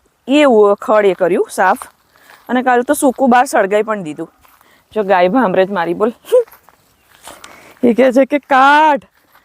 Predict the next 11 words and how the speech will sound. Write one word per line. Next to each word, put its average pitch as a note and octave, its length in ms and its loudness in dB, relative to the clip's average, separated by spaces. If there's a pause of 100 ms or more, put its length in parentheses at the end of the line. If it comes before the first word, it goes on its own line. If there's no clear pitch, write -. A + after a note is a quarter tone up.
(360)
ઓય, G#4+ 260 0
ક્યાં A4+ 440 2
એકલા B4 240 2
એકલા A4+ 240 0
દૂર G4+ 200 2
જાય F4 240 0
છે? - 160 -20 (760)
દેખાય G#3 340 -2
છે? - 140 -20 (2750)
ક્યાં G#3+ 200 0
ગયો? D#3 200 -2